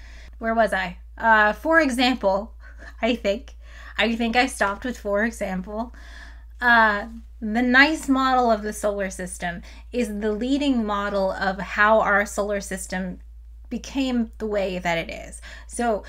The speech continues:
the idea is that in the very early days of the solar system, you had Mercury, Venus, Earth, and Mars on the inside, and you had five gas giants in the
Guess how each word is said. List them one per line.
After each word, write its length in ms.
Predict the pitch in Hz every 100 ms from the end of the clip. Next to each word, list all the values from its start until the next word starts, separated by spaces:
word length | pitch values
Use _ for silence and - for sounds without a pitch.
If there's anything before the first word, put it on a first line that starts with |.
| - -
the 120 | 247
idea 300 | 247 254 302
is 100 | 262
that 180 | 214 -
in 140 | 220
the 60 | 208
very 320 | 226 262 -
early 260 | 226 226 233
days 500 | 185 185 175 196 - - - -
of 200 | 240 233
the 80 | 240
solar 300 | 240 208 196
system, 520 | - 185 - 180 190 - -
you 160 | 226 247
had 420 | 240 202 196 226
Mercury, 400 | 226 233 - 226
Venus, 280 | 202 202 190
Earth, 160 | 190
and 100 | 202
Mars 340 | 196 165 185 196
on 120 | 196
the 120 | 202
inside, 800 | 214 196 180 175 190 175 247 - - - -
and 120 | 254
you 80 | 277
had 140 | 269
five 360 | - 247 247 226
gas 280 | 226 214 -
giants 320 | 208 196 196
in 100 | 196
the 160 | 190